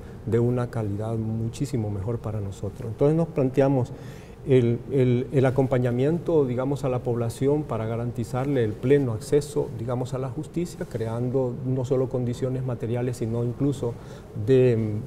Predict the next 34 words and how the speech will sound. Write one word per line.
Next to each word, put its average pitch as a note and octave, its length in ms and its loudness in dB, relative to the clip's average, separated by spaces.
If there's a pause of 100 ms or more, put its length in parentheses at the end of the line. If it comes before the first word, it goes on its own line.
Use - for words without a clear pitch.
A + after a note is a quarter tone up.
(200)
de B2 100 0
vocación, D3 800 4
¿verdad?, A2+ 360 0
de G#2+ 180 -2
los A#2 240 -4
servidores C3+ 480 -6
públicos, D#3 640 -4
que A2+ 120 -8
son A#2 520 -4
los B2 160 -2
jueces C3+ 640 0
y A#2 60 -8
son A#2+ 500 -2 (400)
el A#2+ 220 2
personal B2 680 -2
administrativo B2+ 760 -2
y B2+ 100 -6
judicial C3+ 480 -4
de C3 120 -4
la, B2+ 220 -6 (340)
del B2 140 -2
órgano, D3 420 -2 (400)
y D#3 160 8
desde C3+ 240 6
luego C3+ 280 6
eso D3 180 0
pasa B2+ 380 -2
precisamente B2 600 -2
por B2+ 380 -2 (380)
por A#2 160 2
formarles B2+ 640 2
e A#2+ 60 0
informarles A#2+ 760 -4
en, B2 280 -4